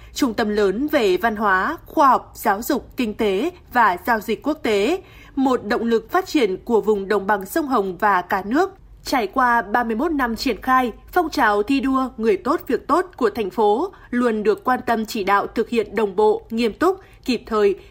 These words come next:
với nhiều biện pháp, nội dung phù hợp, sát với thực tế và đáp ứng yêu cầu, nguyện vọng của đông đảo nhân dân thủ đô.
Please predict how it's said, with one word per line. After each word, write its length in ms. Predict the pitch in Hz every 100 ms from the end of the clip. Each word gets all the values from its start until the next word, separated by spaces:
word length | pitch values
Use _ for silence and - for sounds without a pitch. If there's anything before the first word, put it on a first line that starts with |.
| -
với 240 | 240 220 247
nhiều 300 | 339 262 185
biện 200 | 214 214
pháp, 400 | 311 370 370 -
nội 200 | 226 208
dung 240 | 214 233 214
phù 200 | 240 202
hợp, 200 | 208 202 - -
sát 280 | - 359 370
với 220 | 214 202
thực 240 | 262 302 -
tế 360 | 214 202 349 - -
và 340 | 202 254 233 220
đáp 200 | 359 392
ứng 200 | 226 247
yêu 180 | 294 277
cầu, 380 | 233 214 185 185
nguyện 200 | 214 208
vọng 280 | 226 208 202
của 220 | - 214
đông 220 | 208 233
đảo 240 | 220 196 170
nhân 240 | 214 226
dân 220 | 226 208 202
thủ 140 | 208
đô. 380 | 208 226 220